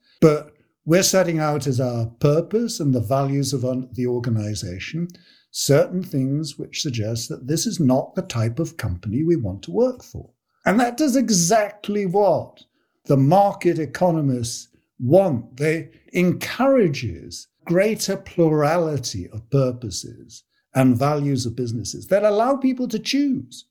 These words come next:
to choose as customers, as suppliers and employees of organizations,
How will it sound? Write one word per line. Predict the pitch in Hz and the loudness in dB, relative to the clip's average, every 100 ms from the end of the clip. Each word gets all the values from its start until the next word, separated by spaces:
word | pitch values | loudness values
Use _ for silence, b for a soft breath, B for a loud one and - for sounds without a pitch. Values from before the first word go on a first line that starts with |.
| _ _ _ | _ _ _
to | - | -4
choose | - 240 254 220 156 | 2 6 6 4 -2
as | 127 - - _ _ | -4 -6 -12 _ _
customers, | - 202 208 - 214 220 226 196 | 2 4 4 -2 -4 -2 -4 -6
as | - 139 123 117 - b | -4 -2 -2 -4 -10 b
suppliers | - 131 117 165 165 185 196 185 | -4 -4 0 2 2 0 -2 -4
and | 151 | 0
employees | 127 117 117 156 151 147 127 | 2 0 0 -2 0 -2 -2
of | 120 | -2
organizations, | 131 117 120 113 107 85 - - 160 | -2 -2 -2 -2 -6 -8 -10 -8 -10